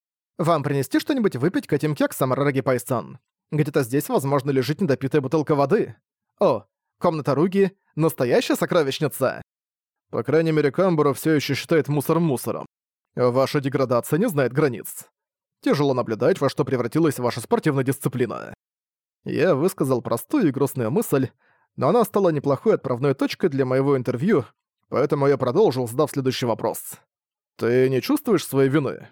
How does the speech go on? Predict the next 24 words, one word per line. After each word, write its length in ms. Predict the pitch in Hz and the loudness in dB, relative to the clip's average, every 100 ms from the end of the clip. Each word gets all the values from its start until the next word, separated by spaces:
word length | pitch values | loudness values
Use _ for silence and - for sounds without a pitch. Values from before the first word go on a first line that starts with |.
| _ _ _ _ | _ _ _ _
за 260 | - 127 165 | -4 0 2
весь 160 | 160 127 | 2 0
этот 120 | 127 | -4
беспорядок 720 | 123 - 208 131 - - - _ _ _ | -8 0 2 2 -4 -18 -20 _ _ _
по 80 | 143 | -2
отношению 400 | 131 202 156 123 | 0 0 0 0
ко 140 | 175 | 0
мне?» 340 | 151 104 - - _ _ _ _ _ _ _ | -2 -6 -12 -18 _ _ _ _ _ _ _
«Почему 400 | - 135 143 135 | -4 -2 0 2
я 60 | 226 | 2
должна 300 | 302 160 135 | 2 0 -2
чувствовать 440 | - 147 - 143 | 0 -2 0 -2
свою 220 | - 135 131 | 0 -2 0
вину 160 | 147 | 0
за 100 | 123 | -2
беспорядок, 640 | 123 - 127 139 220 - - _ | -4 -2 0 0 0 -4 -16 _
который 320 | - 151 147 | -4 0 2
устроила 380 | 139 - 170 147 | 0 2 2 2
моя 200 | 147 151 | 4 2
девочка?» 600 | 135 123 - - 113 65 - _ _ _ _ _ _ | 2 -2 -2 -8 -8 -10 -14 _ _ _ _ _ _
Примечание 420 | - 139 190 302 | -2 0 0 0
переводчика. 640 | 277 277 247 - - 104 - - _ _ | 0 2 2 -2 -6 -8 -10 -18 _ _
Хигаса 500 | - 127 180 233 156 | -8 0 2 2 2
использовала, 760 | 131 - 240 151 156 143 135 | 0 0 0 2 2 4 4